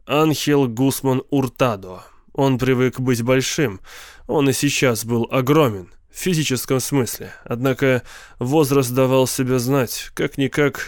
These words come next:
шестьдесят пять лет. Прооперированное колено болело не переставая, а жировая прослойка,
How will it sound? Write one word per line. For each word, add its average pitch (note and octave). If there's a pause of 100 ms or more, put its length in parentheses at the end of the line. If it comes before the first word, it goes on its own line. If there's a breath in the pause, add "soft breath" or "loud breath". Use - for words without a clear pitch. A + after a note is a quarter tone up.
шестьдесят B2+
пять B2
лет. C3 (500 loud breath)
Прооперированное D3
колено C3
болело B2+
не B2
переставая, B2+
а B2
жировая B2
прослойка, B2